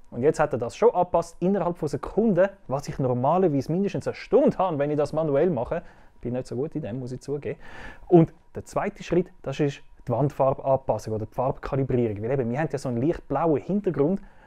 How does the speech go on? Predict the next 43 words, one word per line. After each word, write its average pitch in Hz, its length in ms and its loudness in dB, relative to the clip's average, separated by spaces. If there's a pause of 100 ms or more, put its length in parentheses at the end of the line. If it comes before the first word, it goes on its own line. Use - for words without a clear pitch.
und 127 80 -2
jetzt - 180 -4
sieht 180 220 2
man 156 80 -2
das 135 160 0
vor 127 160 0
allem 165 180 4
beim 120 220 0
Weiss, 190 420 2 (460)
dass 143 280 2 (280)
es - 280 -6 (200)
leicht 147 440 2 (120)
wärmer 139 580 0
wird. 135 220 2 (760)
Also 127 280 -2
so 147 240 4
wie - 20 4
es 160 100 0
in 113 160 -6
Hollywood 165 460 4
normalerweise 139 560 0
kalibriert 131 560 0
wird, 160 180 -2
das 131 120 -6
nennt 127 180 -4
man 123 80 -6
dann 123 140 -2
in 120 60 0
der 113 60 -4
Fachsprache - 680 -6
Weisspunkt 135 760 -2
D 135 380 0
fünfundsechzig. 147 720 -4 (560)
Und 107 80 -8
jetzt - 160 -6
haben 127 80 -4
wir 123 80 -2
die - 80 -10
Farbe 110 380 -10 (180)
korrekt - 420 -12
auch 104 80 -12
schon 113 120 -6
eingestellt. - 580 -12